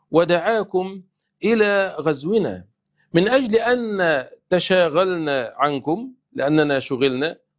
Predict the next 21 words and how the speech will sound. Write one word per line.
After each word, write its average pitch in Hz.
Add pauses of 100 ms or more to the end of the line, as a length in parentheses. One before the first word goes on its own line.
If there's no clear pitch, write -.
(100)
كنا 269
نرسل 214 (340)
إلى 165
بعض 180
الضواحي 151 (300)
فيكفينا 208
أمركم. 170 (100)
يعني، 123
كيف 208
تجرأتم 165
هذا 160
التجرؤ؟ 151 (480)
تأتون 185
إلينا 196
بأنفسكم، 185 (420)
وما 185
كان 185
العرب 165
يصنعون 151
هذا 151
أبداً. 110